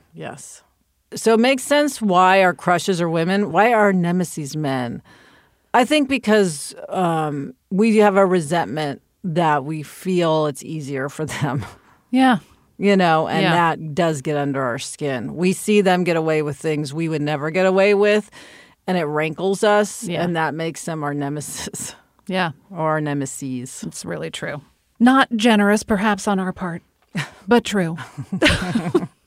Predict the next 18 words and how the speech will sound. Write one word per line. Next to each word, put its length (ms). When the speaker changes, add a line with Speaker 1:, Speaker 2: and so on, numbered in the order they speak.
Speaker 2:
Okay. 720
Speaker 1:
Well, 160
I 260
wanna 240
hear 220
from 160
people. 220
Who 200
are 100
your 240
professional 640
crushes? 640
How 240
do 80
they 180
inspire 720
you? 640
What, 440